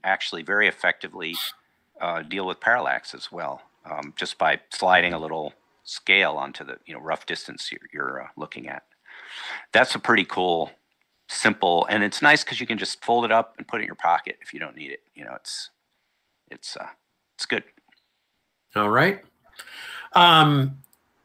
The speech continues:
Speaker 2: uh, th-, and that's, and that's what you had for us today, Nick? We're
Speaker 1: Oh, that's
Speaker 2: we're
Speaker 1: enough,
Speaker 2: ready
Speaker 1: yeah.
Speaker 2: to, okay. So we have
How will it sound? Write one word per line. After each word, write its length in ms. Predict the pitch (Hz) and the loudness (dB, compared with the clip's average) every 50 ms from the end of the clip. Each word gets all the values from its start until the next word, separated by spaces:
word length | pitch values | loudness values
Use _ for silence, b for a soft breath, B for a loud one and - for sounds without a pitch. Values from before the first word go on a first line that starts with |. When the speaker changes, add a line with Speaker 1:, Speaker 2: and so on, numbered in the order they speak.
| _ - | _ 8
Speaker 2:
uh, 420 | 156 156 156 151 151 147 143 139 | 10 10 12 12 10 10 8 6
th-, 220 | 143 175 180 - | 6 6 6 6
and 160 | - 185 180 190 | 6 6 6 8
that's, 520 | 196 190 - - - - - - - - - | 6 6 6 2 0 0 0 -2 -6 0 2
and 160 | 170 170 165 | 4 6 6
that's 200 | 180 180 180 - | 6 4 4 2
what 140 | 392 - 180 | 0 2 4
you 140 | 180 175 160 | 4 4 4
had 320 | 185 180 180 180 170 151 | 4 2 2 0 0 -2
for 260 | - - 185 190 190 185 | 0 2 4 6 6 4
us 200 | 170 - - - | 4 2 -2 -2
today, 260 | - 180 170 180 180 | -2 0 0 2 2
Nick? 300 | 180 180 185 180 - - | 0 0 -2 -4 -6 -8
We're 440 | 135 139 139 139 139 139 139 135 135 B B B B B B B B _ _ | -4 0 2 2 4 4 4 2 0 B B B B B B B B _ _
Speaker 1:
Oh, 180 | - 139 135 123 | 6 8 8 8
that's 140 | 107 104 - | 8 6 4
Speaker 2:
we're 60 | - | 4
Speaker 1:
enough, 160 | - 139 85 80 | 2 2 2 2
Speaker 2:
ready 120 | 139 151 | 4 4
Speaker 1:
yeah. 120 | 73 80 - 67 67 - _ _ _ _ _ _ _ _ _ _ _ _ | 4 4 4 2 -2 -8 _ _ _ _ _ _ _ _ _ _ _ _
Speaker 2:
to, 60 | 156 156 | 4 6
okay. 500 | 180 180 185 - 190 151 131 110 98 B B B B B B B | 6 6 6 6 6 8 6 4 2 B B B B B B B
So 280 | B - 254 262 247 240 | B 6 6 6 8 8
we 140 | 254 262 247 | 6 6 6
have 400 | 220 190 254 269 269 269 220 208 | 6 6 8 8 8 8 8 4